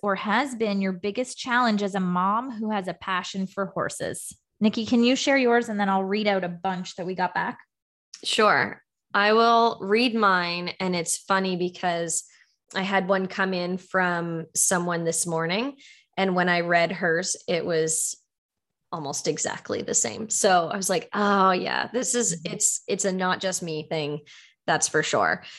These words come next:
Speaker 2: So for me, uh, the biggest challenge is time. So having a child seems to really put life in fast forward. And I'm not
Speaker 1: Mm-hmm.
Speaker 2: sure if anybody warned me about that or not, but it's a real thing. Like, my child just turned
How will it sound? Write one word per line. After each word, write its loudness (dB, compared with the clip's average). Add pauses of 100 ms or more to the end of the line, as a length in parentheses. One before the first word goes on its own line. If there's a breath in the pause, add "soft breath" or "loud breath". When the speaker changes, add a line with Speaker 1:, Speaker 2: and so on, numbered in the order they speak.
(280 loud breath)
Speaker 2:
So 6
for 6
me, 6 (160)
uh, 0
the 0
biggest -2
challenge -6
is -4
time. 0 (560 loud breath)
So 4
having 4
a 6
child 2 (300)
seems 0
to -2
really 0
put -6
life -4
in -4
fast -4
forward. -4
And -2
I'm 0
not 0
Speaker 1:
Mm-hmm. -2
Speaker 2:
sure 2
if -2
anybody 0
warned -4
me -2
about 0
that 2
or -2
not, -2
but -2 (200)
it's -4
a 0
real -2
thing. -10
Like, -2 (800 loud breath)
my 4
child 4
just 0
turned -4